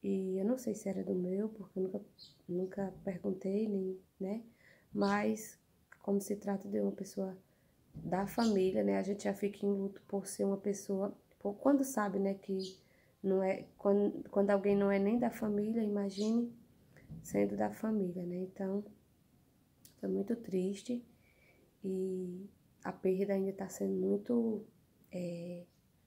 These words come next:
triste, assim, pra família, né? Mas, infelizmente, aconteceu, né? E temos que seguir, não é isso? Confiando em Deus, pedindo saúde a Ele também, né? Pra,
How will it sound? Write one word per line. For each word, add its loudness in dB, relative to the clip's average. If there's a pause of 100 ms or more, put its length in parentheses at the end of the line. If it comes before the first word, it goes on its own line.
(960)
triste, 6
assim, 0
pra -2
família, 0
né? 0
Mas, -6
infelizmente, -2
aconteceu, -4
né? 0 (840)
E -2 (1040)
temos -2
que -10
seguir, 0 (160)
não -8
é -6
isso? -6
Confiando -4
em 0
Deus, -4 (540)
pedindo 2
saúde 0
a 4
Ele -2
também, -4
né? -4
Pra, -6